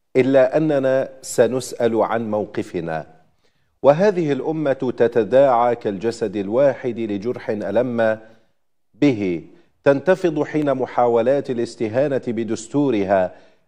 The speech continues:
بكلام ربها. وهذه الأمة الحية. قد يقول قائل: "الكتاب، لكتاب الله تنتفضون وللمظلومين والمسلوب حقوقهم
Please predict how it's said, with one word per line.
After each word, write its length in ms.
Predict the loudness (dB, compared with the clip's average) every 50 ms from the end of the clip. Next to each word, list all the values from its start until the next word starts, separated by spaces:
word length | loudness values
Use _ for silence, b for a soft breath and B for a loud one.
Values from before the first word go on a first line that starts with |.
| B _
بكلام 600 | -2 -2 -2 2 2 2 4 4 4 4 2 2
ربها. 760 | 0 0 2 0 0 0 0 0 0 2 2 2 2 2 0 -4 -12 _ _ _ _ _ _ _ _ _ -4
وهذه 540 | -4 -2 2 4 2 2 2 2 -2 -2 -2
الأمة 580 | -2 -2 -4 -4 -4 -4 -2 -2 -2 -4 -4 -4
الحية. 680 | -4 -6 -6 -4 -2 -2 -2 -2 -4 -6 -8 -8 -8 -10 -16 _ _ _ _ _ _ _ _ _ 4
قد 160 | 4 4 4
يقول 440 | 4 0 0 0 -2 -2 0 0 -2
قائل: 600 | 0 2 4 4 4 2 0 -2 -2 -4 -4 -10 -12 -16 _ _ _ _ -2
"الكتاب، 840 | -2 -2 -2 -2 -4 -4 0 2 4 4 4 2 0 -4 -4 -4 -4 -4
لكتاب 580 | -6 -6 -6 -8 -10 -8 -2 2 2 2 2 2
الله 540 | -2 0 2 2 2 2 0 -2 -4 -4 -4 B B B B B B B B _ _ _ _
تنتفضون 1000 | 2 2 2 2 2 0 0 0 0 -4 -2 -2 -2 -4 -2 -2 -4 -4 -6 -10 -14 -20 _ _ 0
وللمظلومين 960 | 2 2 4 2 2 2 0 -2 -2 -2 -4 -2 -2 -2 -2 -4 -2 -2 -2
والمسلوب 680 | -2 0 0 -2 -2 -2 -4 -6 -4 -4 -2 2 2
حقوقهم 840 | 0 0 0 -4 -4 -4 -4 -4 -4 -4 -4 -4 -2 -2 -2 -2 -4